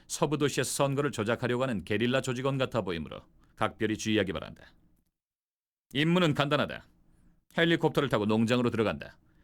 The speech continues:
작전이 시작되면 정찰용 헬리콥터는 농장에서 떠날 것이다.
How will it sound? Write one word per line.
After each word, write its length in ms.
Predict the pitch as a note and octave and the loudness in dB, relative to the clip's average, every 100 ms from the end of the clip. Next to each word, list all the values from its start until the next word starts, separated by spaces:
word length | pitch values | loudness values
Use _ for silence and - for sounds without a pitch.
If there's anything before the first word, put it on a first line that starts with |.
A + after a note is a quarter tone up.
| _ _ - | _ _ -4
작전이 320 | C3 C3 D3 | -2 -2 -2
시작되면 440 | C#3 C3 A#2+ G2+ E2 | -2 -2 -2 -2 -2
정찰용 420 | G#2+ A2 A#2+ B2 | -2 0 0 0
헬리콥터는 540 | C3+ B2 B2 C3+ G#2 | -2 -4 -4 -4 -2
농장에서 420 | F2 G2 G#2+ G#2 - | -2 -2 -2 -4 -6
떠날 260 | A#2 A2+ | -4 -4
것이다. 340 | G#2 E2 - | -4 -12 -12